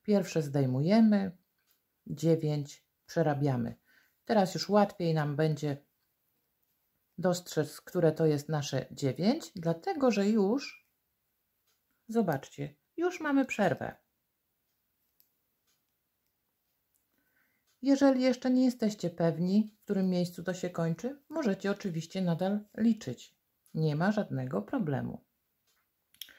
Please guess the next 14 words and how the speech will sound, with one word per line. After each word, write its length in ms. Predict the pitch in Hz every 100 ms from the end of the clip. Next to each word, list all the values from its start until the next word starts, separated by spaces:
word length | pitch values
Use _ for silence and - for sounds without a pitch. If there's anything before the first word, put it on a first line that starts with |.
| _ _ _ -
Jesteśmy 480 | 220 220 254 247 233
na 120 | 233
stronie 380 | - 233 233 233
prawej 540 | 226 220 247 277 277 _ _ -
i 100 | 285
znowu 580 | 302 320 294 139 120 - _ _ _ _ _ _ _ _ _ _ _ _ _ _ _ _ _ _ _ _ _
do 360 | 226 233 269 269 - _ _ _ _ _ _ _ _ -
dziewiątego 640 | 240 233 247 240 233 240
oczka 600 | 233 233 - 226 226 - _ _
mamy 300 | 202 202 202
oczka 340 | 202 208 - 214
prawe, 600 | 226 233 214 220 220 - _
dziesiąte 840 | 285 311 294 220 202 - 196 196 -
łączymy 680 | 175 180 175 143 135 151